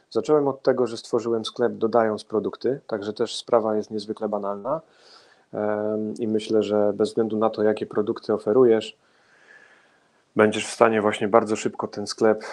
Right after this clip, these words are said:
e, postawić. Em,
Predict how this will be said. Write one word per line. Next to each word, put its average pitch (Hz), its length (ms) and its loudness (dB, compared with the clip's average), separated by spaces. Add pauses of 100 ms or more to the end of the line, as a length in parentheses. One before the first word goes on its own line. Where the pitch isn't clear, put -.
(100)
e, 101 540 0
postawić. 113 640 -2 (2500)
Em, 117 480 0